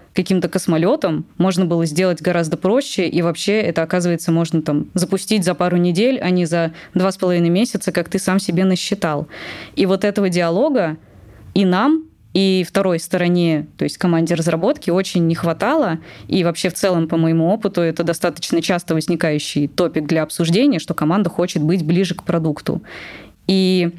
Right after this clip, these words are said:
тут, наверное, вопрос в умении тимлида коммуницировать правильно насчет технических issues каких-то и в техническом бэкграунде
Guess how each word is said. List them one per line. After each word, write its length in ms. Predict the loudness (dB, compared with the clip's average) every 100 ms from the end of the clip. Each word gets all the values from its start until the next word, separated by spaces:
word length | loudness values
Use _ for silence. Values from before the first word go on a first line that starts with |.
| -2
тут, 180 | 0 2
наверное, 420 | 2 2 2 0
вопрос 460 | 0 0 -2 -2 -2
в 540 | 0 2 2 2 0 -2 -4
умении 800 | 0 2 4 4 2 2 2 0 -4 -14 -20 -18 -4
тимлида 680 | 0 2 2 0 0 0 -4 -10 _ -20 -20 -20 -4
коммуницировать 680 | 0 2 2 0 0 0 -2
правильно 400 | -2 0 0 2
насчет 500 | 0 0 -4 -4 -8 _ -20 -20 -6
технических 1000 | -6 0 0 0 -4 -8 -4 -4 -4 0
issues 380 | 0 0 -4 -4
каких-то 560 | -4 -2 -4 -2 -4 -4 -12 -20 -20 -12 -2
и 360 | 2 2 2 0
в 560 | 0 0 2 0 -2 -6
техническом 640 | -6 -2 0 0 -2 -2 0
бэкграунде 720 | 0 0 2 2 0 0 -2